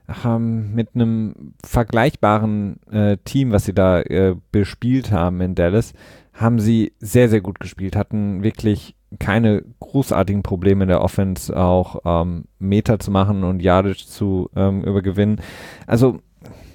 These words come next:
ich, ich kann's mir gut vorstellen. Die Frage ist, ich weiß nicht, gibt's, gibt's überhaupt eine, noch eine Möglichkeit, dass Watt spielt für Houston?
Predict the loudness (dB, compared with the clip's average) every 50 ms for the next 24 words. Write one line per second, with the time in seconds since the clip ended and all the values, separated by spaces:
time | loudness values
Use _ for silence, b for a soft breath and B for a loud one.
0 | B _ -4 -4 -4 -4 -6 _ _ -14 -10 -4 -2 0 0 0 -2 -8 -10 -10
1 | -10 -14 -12 -12 -14 -12 -12 -12 -12 -12 -10 -8 -8 -8 -2 0 2 2 4 2
2 | 2 0 0 0 0 2 2 2 2 0 -2 0 -2 -4 -4 -4 -8 -2 -2 -2
3 | -2 -2 -2 -2 0 2 2 2 2 2 2 2 2 2 2 2 0 0 0 0
4 | 0 2 2 2 2 0 -2 -2 0 0 0 2 2 0 -2 -2 -2 0 2 2
5 | 0 0 -6 -16 -12 -6 -4 -4 -4 -4 -6 -6 -4 -4 -2 -2 -4 -6 -6 -8
6 | -10 -12 -12